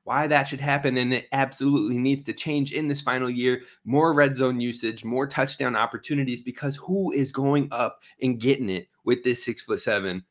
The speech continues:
two hundred seventy pound athletic freak of a tight end?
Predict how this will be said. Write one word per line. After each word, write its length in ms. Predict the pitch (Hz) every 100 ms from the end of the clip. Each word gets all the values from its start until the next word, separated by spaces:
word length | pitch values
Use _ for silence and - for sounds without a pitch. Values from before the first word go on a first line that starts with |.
| -
two 160 | 135
hundred 240 | 123 107 104
seventy 320 | 110 104 104
pound 380 | - 95 92 92 - _ -
athletic 600 | 156 151 127 131 123 -
freak 300 | 117 110 - -
of 120 | 104
a 40 |
tight 400 | 104 - 117 120 -
end? 280 | 113 82